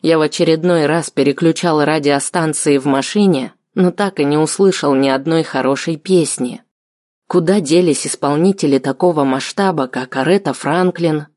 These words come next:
Фредди Меркьюри, Джон Леннон и Фрэнк Синатра? Где современные Высоцкий и Цой? И тогда ко мне пришло озарение. Кто-то перекрыл топливо, съел все плоды с дерева.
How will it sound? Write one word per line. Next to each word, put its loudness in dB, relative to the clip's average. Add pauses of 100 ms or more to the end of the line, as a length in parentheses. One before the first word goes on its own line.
(140)
Фредди 0
Меркьюри, 0 (400)
Джон 2
Леннон 2
и -2
Фрэнк 0
Синатра? -2 (480)
Где 0
современные 2
Высоцкий -2
и 0
Цой? -2 (560)
И -2
тогда -2
ко 0
мне 4
пришло 0
озарение. 2 (320)
Кто-то -2
перекрыл 2
топливо, 0 (260)
съел 0
все -4
плоды 0
с -4
дерева. 0